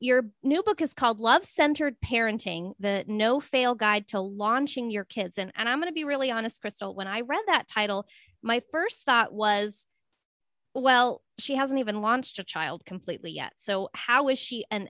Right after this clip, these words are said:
expert on that?" And I can imagine there might be many moms out there who wonder that same thing. Now, having read your book, I understand more of the nuance behind that title, but I wonder if you could speak to that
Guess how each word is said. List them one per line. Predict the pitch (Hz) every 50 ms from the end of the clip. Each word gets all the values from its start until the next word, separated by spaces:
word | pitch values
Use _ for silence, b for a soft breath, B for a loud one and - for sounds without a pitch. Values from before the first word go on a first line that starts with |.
| - _ 262
expert | - - - - - - 185 175 170 - -
on | 190 180 170 160
that?" | 151 131 135 - - - - b b b b b b b b _ _ -
And | 262
I | 269 277 302
can | - 349 320
imagine | 302 277 269 262 269 285 269 285 254
there | 254 240
might | 233 233 226 185
be | 214 226 226
many | 220 220 220 233 226
moms | 226 214 202 202 196 196 190
out | 202 185 165 -
there | 185 180 185
who | 175 202 220
wonder | 208 196 196 208 208 202
that | 190 185 170 190
same | - - 190 185 180
thing. | 170 - 175 139 131 - 180 196 _ _ _ _ _ _ _ _ _ _ _ _ _ _ _ _ _
Now, | 277 277 285 294 311 339 339 320 302 294 285 262 - _ -
having | - 277 262 240 247 240 240 233 226
read | 240 294 453 571 -
your | 403 330
book, | 226 247 233 233 -
I | 240 233 233 -
understand | - 247 254 240 240 226 - - - 240 220 226 220 214 208
more | 208 208 208 214 208
of | 202 180
the | 185 190
nuance | 190 190 190 202 208 208 220 254 285 277 277 -
behind | - 294 277 269 302 294 294 294
that | 285 262 254
title, | - - 262 269 277 277
but | 226 262 254
I | 240 254
wonder | 254 302 359 427 466
if | 480 -
you | 453 370
could | - 277 226
speak | - - - - 269 247 - -
to | - 233
that | 208 208 202 202 -